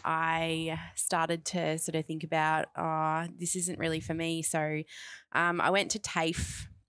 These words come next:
um, and I did two years of tafe and, uh, studied sports administration.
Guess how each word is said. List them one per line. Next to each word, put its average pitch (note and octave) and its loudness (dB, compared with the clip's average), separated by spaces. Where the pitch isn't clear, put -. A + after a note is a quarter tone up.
um, E3+ 0
and F3 -2
I F#3 2
did F#3+ -4
two - -4
years F3 -2
of E3 -6
tafe - -2
and, D#3+ -2
uh, E3+ 0
studied E3 -2
sports - 0
administration. F#3 0